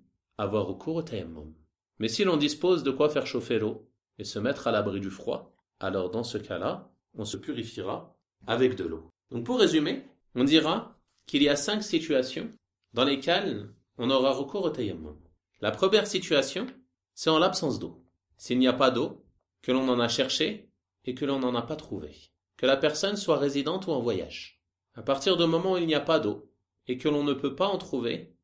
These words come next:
alors il est permis d'avoir recours au tayammum. La deuxième situation, c'est que la personne, elle a de l'eau, mais elle a besoin de cette eau pour la boire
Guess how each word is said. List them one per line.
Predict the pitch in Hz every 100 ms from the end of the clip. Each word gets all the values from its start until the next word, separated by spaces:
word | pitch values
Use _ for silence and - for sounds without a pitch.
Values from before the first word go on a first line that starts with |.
| _
alors | 107 104 127 123
il | 107
est |
permis | 107 104 101 143
d'avoir | 113 101
recours | 92 90 147
au | 151
tayammum. | 110 87 78 73 - _ _ _ -
La | 131
deuxième | 208 220 254
situation, | 247 190 180 147 - - 320 - _ _ _ _
c'est | - 160
que | 180
la | 175
personne, | 175 - - 254 277 110 107 - _ _ _ -
elle | 170
a | 247
de | 139
l'eau, | 101 - - _ _ _
mais | 110 147
elle | 151
a | 135
besoin | 143 185 202 202
de | 151
cette | - 131 -
eau | - - _ _ _ _
pour | 117 127
la | 123
boire | 117 131 196 - -